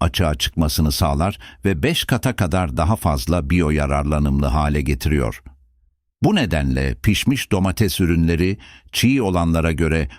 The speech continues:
prostat için sonsuz kat daha etkilidir. Ama bunların etkisini daha da artıran özel bir hazırlama şekli var. Ben buna sıcak domates iksiri diyorum ve aslında çok basit. Dört adet büyük domates veya bir kutu domates püresi alın.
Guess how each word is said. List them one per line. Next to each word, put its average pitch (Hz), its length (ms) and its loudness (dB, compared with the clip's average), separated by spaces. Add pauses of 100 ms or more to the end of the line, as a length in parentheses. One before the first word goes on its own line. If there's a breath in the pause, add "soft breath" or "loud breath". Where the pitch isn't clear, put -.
(120 loud breath)
prostat 101 520 0
için 95 300 2
sonsuz 90 640 0
kat - 320 -4
daha 78 220 2
etkilidir. 65 640 -4 (480)
Ama 92 280 2
bunların 95 420 2
etkisini 87 680 -2
daha 98 240 2
da 101 80 0
artıran 82 600 0
özel 87 380 0
bir 82 140 0
hazırlama 78 600 0
şekli 71 400 -2
var. - 220 -4 (500 soft breath)
Ben 143 220 0
buna 127 260 0
sıcak 113 540 -2
domates 82 560 0
iksiri 73 500 0
diyorum 62 400 0 (300 loud breath)
ve 90 120 2
aslında 90 560 0
çok - 320 -4
basit. - 440 -6 (460 soft breath)
Dört 135 320 0
adet 95 420 -2
büyük 131 320 2
domates 71 580 -2
veya 71 340 0
bir 82 160 0
kutu 110 440 -2
domates 67 500 0
püresi 71 400 0
alın. 58 360 -2